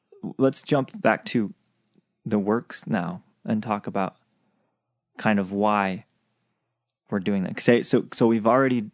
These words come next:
discussed that we, that we are saved only by Jesus's works. In fact, okay, so, like, th-, I, I was putting these two things together the other day, and this kind of helped me. So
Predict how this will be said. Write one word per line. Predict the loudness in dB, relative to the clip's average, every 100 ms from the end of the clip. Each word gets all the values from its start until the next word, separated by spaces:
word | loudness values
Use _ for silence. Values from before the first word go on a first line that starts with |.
| -8
discussed | -6 0 0 -2 -4
that | -4 -2
we, | -4 -4 -10 _
that | -6
we | -2
are | -2
saved | -2 0 0 0 -6 _ _ _ _ _ -20 -8
only | 0 2 4
by | 2 0
Jesus's | 0 0 0 -4 -4 -4 -2
works. | -4 -4 0
In | 2
fact, | 4 4 2
okay, | 2 2
so, | 4
like, | 4 2 -2 -20 -20 _ _ _ _ _ _ _ _ _
th-, | 0 4
I, | 6 6
I | 4
was | 2 0 -8 -18 -20 -20 0
putting | 2 4
these | 2 0
two | 0 2
things | 2 0
together | 0 2 4 4
the | 4
other | 2 2
day, | 2
and | 0 0 0 -2
this | -2 -4 -12
kind | -2 -2
of | 0
helped | -2 -2
me. | -4 -6 -14 -20 -20 _ _ _ _ _ _ -20 -16
So | 2 4 4